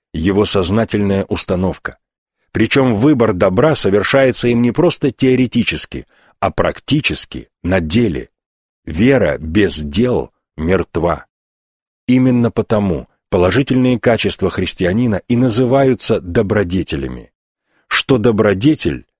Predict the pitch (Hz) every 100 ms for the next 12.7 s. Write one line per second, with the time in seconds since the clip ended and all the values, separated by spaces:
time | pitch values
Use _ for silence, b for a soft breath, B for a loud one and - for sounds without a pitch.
0 | _ - 113 127 131 - 139 156 135 123
1 | - 98 95 143 139 123 - 98 120 104
2 | 110 71 - _ _ _ _ 85 85 117
3 | 156 131 - 85 69 60 - 87 110 -
4 | 104 101 127 139 - - 85 98 135 123
5 | 107 101 95 85 101 80 71 67 - -
6 | 107 113 120 123 - 120 101 90 80 -
7 | - _ _ _ _ _ _ _ - 87
8 | 95 - 113 101 90 80 87 - 87 85
9 | 107 107 - _ - 113 139 165 123 110
10 | 101 107 98 98 92 90 85 87 117 113
11 | 95 80 110 92 - 85 78 87 123 90
12 | - 71 - 87 78 101 117